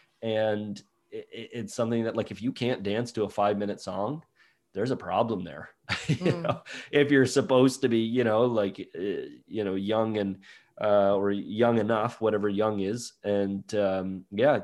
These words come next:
Speaker 1: it, it's about this balance. But for a lot of years, I, I, especially as an entrepreneur, was like, "I'm not having fun with this." Sometimes it doesn't matter. Like, I think chasing your passion, there's a lot of, there's a lot of s-,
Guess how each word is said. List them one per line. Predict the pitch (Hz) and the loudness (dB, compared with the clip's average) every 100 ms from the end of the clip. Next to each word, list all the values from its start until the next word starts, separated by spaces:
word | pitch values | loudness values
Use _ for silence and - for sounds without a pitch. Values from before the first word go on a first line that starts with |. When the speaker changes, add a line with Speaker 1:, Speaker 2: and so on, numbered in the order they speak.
| - | -4
Speaker 1:
it, | 101 - - | -4 -4 -6
it's | 98 110 | -6 -4
about | 98 110 | -2 -2
this | 110 92 | -4 -6
balance. | 92 101 107 101 | -2 0 -2 -2
But | 101 92 - - - - _ 151 - | -4 -4 -6 -20 -20 -20 _ -14 -4
for | 131 | 2
a | 120 | 4
lot | 117 120 131 | 6 6 6
of | |
years, | 127 117 113 107 | 6 4 4 2
I, | 104 - | 0 0
I, | 92 92 90 90 _ _ _ | -4 -2 -4 -6 _ _ _
especially | - 135 139 | -2 0 2
as | 123 | 2
an | 104 | 2
entrepreneur, | 98 95 - 92 90 87 90 - _ _ _ _ _ _ _ - - - - - - | 0 -2 -8 -10 -6 -6 -8 -12 _ _ _ _ _ _ _ -20 -20 -20 -20 -20 -10
was | - 101 | -4 -2
like, | 117 101 85 - | 0 -2 -4 -6
"I'm | 101 113 | -2 0
not | 120 | 2
having | 127 131 110 | 2 0 -2
fun | 101 - - 113 107 104 98 - | -8 -6 0 0 0 -4 -8 -10
with | 95 92 | -12 -10
this." | 90 80 - - | -8 -8 -10 -16
Sometimes | - - 143 156 156 | -14 -10 -8 -8 -8
it | 139 | -8
doesn't | 117 98 107 | -4 -4 -4
matter. | 80 87 87 107 127 _ | -10 -10 -8 -8 -10 _
Like, | 110 101 - - - | -6 -6 -8 -20 -14
I | 107 | -12
think | - 151 151 | -4 -4 -4
chasing | - - 120 120 120 | -6 -4 -4 -4 -4
your | 110 | -4
passion, | 101 - 92 98 107 | -6 -6 -4 -4 -6
there's | 101 95 | -6 -6
a | |
lot | 90 90 92 | -8 -6 -4
of, | 101 92 - | -4 -6 -12
there's | 104 104 | -14 -10
a | 101 | -6
lot | 107 | -4
of | 120 98 - | -4 -4 -8
s-, | - | -18